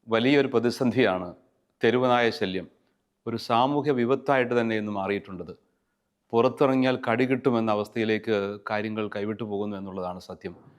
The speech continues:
ഒരു സംസ്കാരമുള്ള ഒരു സ്ഥലത്ത് ഒരിക്കലും ചിന്തിക്കാനാവാത്ത വിധം തെരുവുനായകളുടെ കടിയേറ്റ്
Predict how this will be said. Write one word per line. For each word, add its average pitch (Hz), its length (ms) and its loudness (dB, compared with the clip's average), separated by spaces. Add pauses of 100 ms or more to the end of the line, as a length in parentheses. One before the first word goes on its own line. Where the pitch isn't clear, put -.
(460)
ഒരു 131 280 4
സംസ്കാരമുള്ള 135 760 2
ഒരു 127 140 4
സ്ഥലത്ത് 117 400 0
ഒരിക്കലും 120 440 0
ചിന്തിക്കാനാവാത്ത 117 840 0
വിധം 107 280 -2 (500)
തെരുവുനായകളുടെ 135 920 4 (160)
കടിയേറ്റ് 120 640 2